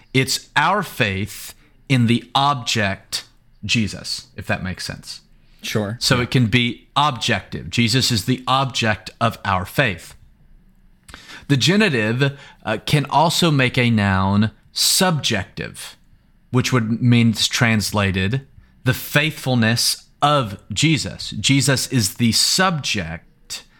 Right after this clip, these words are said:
Speaker 1: displaying faith or displaying faithfulness. And so that Greek phrase can be rightly translated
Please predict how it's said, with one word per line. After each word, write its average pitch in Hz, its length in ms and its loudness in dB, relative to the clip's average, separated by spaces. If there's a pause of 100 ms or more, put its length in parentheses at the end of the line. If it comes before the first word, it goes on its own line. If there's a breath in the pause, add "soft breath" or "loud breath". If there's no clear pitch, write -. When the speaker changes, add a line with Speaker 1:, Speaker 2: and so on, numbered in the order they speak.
(260 soft breath)
Speaker 1:
displaying 123 960 0
faith - 720 -6
or 113 100 -2
displaying 113 1080 0 (520)
faithfulness. - 680 -6 (1120 loud breath)
And 139 360 2
so 139 280 2
that 135 520 0
Greek 175 300 2
phrase 127 440 0
can 131 160 2
be 123 140 4
rightly 127 540 0
translated 98 800 -2